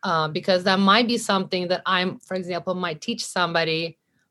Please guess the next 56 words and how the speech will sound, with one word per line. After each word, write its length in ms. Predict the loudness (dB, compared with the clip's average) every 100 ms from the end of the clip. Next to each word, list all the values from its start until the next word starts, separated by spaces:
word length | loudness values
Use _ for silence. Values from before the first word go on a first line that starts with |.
| _
but 160 | -2 2
not 320 | 6 8 8
in 100 | 6
the 60 | 4
beginning. 520 | 2 2 2 2 -2
Like, 220 | -2 -2
in 80 | -2
the 60 |
beginning, 480 | -4 -2 2 4 4
I'm 60 | 2
gonna 180 | -2 -4
teach 260 | -6 -6
you 60 | -6
different 400 | -2 -2 -2 -2
strategies 420 | 0 2 0 -4
to 120 | -6
address 360 | -4 -2 -2 -2
your 120 | -2
O 80 | -2
C 180 | -4 -4
D 400 | 0 2 0 -4 _ _ -6
thoughts. 600 | 0 2 2 0 -14 -18 _ _ _ _ _ _ _ _
And 200 | -2 0
then 140 | 2 2
afterwards, 800 | 4 6 4 2 4 6 4 2
let's 180 | 0 0
say 140 | 0
if 100 | 0
you 60 | -2
still 220 | -4 -4
have 120 | -4
some 220 | -6 -10 -10
depressed 520 | -8 0 0 0 -2
thinking 500 | -2 -2 -2 -4 -4
or 100 | -6
depression 500 | -6 -2 -2 -2 -6
or 60 |
you 60 | -4
have 100 | -4
something 320 | -6 -6 0
else, 400 | 4 6 4 2
then 600 | -6 -2 4 6 8 6 6
I'll 220 | 2 0
teach 360 | 0 -2 0 -2
you 60 |
these 220 | -4 -6 -6
other 260 | -4 -2
strategies 720 | -4 -2 0 2 0 -4 -6 -6
and 200 | -6 -2
I 100 | 2
will 140 | 2
give 220 | 0 -4
you 80 | -6
very 420 | -4 4 6 6
clear 340 | 2 0 2 2
training. 680 | 2 4 4 4 -2 -6